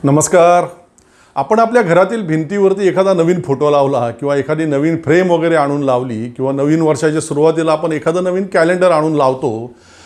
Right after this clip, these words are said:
आणि त्यानंतर पहा तुम्ही काही दिवस आपलं त्याकडे सतत लक्ष जात राहतं, नाही का? आठवा.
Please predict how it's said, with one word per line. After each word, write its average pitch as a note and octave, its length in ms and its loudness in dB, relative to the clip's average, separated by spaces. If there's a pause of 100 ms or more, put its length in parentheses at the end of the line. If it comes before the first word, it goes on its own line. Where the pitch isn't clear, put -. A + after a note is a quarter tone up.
(140)
आणि F3+ 120 -2
त्यानंतर G#3+ 480 2
पहा G#3 280 2
तुम्ही G#3 280 -4
काही F3+ 240 0
दिवस F#3 260 -2
आपलं E3+ 200 0
त्याकडे E3 320 -2
सतत D#3+ 300 -4
लक्ष - 260 -2
जात C#3 180 0 (100)
राहतं, G#2+ 260 -6
नाही D3+ 140 -2
का? C3+ 140 -8 (480)
आठवा. C3+ 360 0